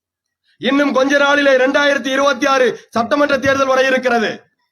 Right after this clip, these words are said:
அப்போது நாம் என்ன செய்ய போகிறோம் என்பதற்கு இப்போது அடித்தளமிட்டாக வேண்டிய தேவை இருக்கிறது.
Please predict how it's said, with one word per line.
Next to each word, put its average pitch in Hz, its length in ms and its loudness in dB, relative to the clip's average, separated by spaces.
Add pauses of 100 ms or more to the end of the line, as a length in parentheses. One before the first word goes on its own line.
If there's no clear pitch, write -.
(440)
அப்போது 277 440 0
நாம் 247 220 2
என்ன 247 140 2
செய்ய 233 220 2
போகிறோம் 220 400 0
என்பதற்கு 208 460 -4 (440)
இப்போது 302 380 4
அடித்தளமிட்டாக 262 760 0
வேண்டிய 196 220 -2
தேவை 190 260 -4
இருக்கிறது. 131 360 -14